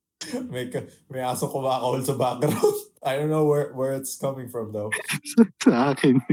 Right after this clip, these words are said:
Speaker 1: <laughs> Yeah. But, yeah, shout out dun sa aso. Uh, speaking of, yeah, the, the people that are getting catfished, like you said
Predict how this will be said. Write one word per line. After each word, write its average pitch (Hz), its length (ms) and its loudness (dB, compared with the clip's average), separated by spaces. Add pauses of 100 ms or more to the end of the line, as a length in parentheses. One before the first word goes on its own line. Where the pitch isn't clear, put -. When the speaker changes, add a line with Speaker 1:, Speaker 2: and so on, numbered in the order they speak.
(240)
Speaker 1:
<laughs> 175 960 2 (2500)
Yeah. 107 440 -10 (540)
But, 131 500 -4 (120)
yeah, 127 200 -2
shout 120 280 -4
out 127 180 -8
dun 107 340 -10
sa 104 240 -6
aso. 98 360 -12 (380)
Uh, 120 340 -2 (120)
speaking 147 480 -4
of, 123 200 -4 (360)
yeah, 101 360 -4 (360)
the, 110 360 -4
the 107 140 -4
people 110 360 -8
that 104 160 -4
are 104 60 -4
getting 95 340 -8
catfished, 95 720 -10
like 92 200 -10
you 87 80 -14
said 90 280 -10